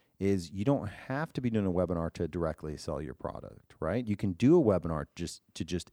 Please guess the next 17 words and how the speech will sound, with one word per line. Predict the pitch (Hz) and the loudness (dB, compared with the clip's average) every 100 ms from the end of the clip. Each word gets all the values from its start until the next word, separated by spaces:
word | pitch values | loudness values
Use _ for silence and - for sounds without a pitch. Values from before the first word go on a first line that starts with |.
| - | -4
educate | 90 95 104 - 82 - | -2 2 0 0 -6 -4
them | 82 80 | -6 -6
and | 82 | -6
train | - 95 107 110 | -6 0 2 4
them | 90 80 | 2 0
on | 78 | -4
something, | - 82 80 87 101 117 _ _ _ - | -6 -6 -6 -6 -6 -6 _ _ _ 0
and | 104 | 2
then | 107 | 2
work | 90 90 107 - | 2 2 2 0
them | 127 113 | -2 0
down | 92 90 87 | 2 2 2
the | 87 | 0
funnel | - - 107 90 78 | -2 2 2 2 -2
to | - | -4
more | 82 82 85 | -2 0 0
things | - 80 80 78 | 0 -4 -4 -8